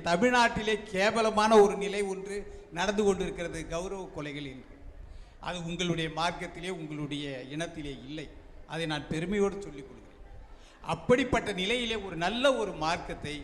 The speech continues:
நீங்கள் வெளி அரங்குகள் மூலமாக செல்லு-, சொல்லுகின்ற பொழுது, இங்கே பணியாற்றுகிற, இருக்கின்ற அரசு ஊழியர்கள் மத்தியிலே, இங்கே வியாபாரம் செய்கின்றவர் மத்தியிலே அவர்களுக்கு காதில் இது ஏறுகின்ற பொழுது,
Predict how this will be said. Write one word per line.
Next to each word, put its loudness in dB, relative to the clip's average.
நீங்கள் -4
வெளி 4
அரங்குகள் 2
மூலமாக -2
செல்லு-, -6
சொல்லுகின்ற -8
பொழுது, -8
இங்கே 4
பணியாற்றுகிற, 6
இருக்கின்ற 2
அரசு 2
ஊழியர்கள் 4
மத்தியிலே, -4
இங்கே 2
வியாபாரம் 8
செய்கின்றவர் 4
மத்தியிலே 0
அவர்களுக்கு -2
காதில் 4
இது -8
ஏறுகின்ற 4
பொழுது, 0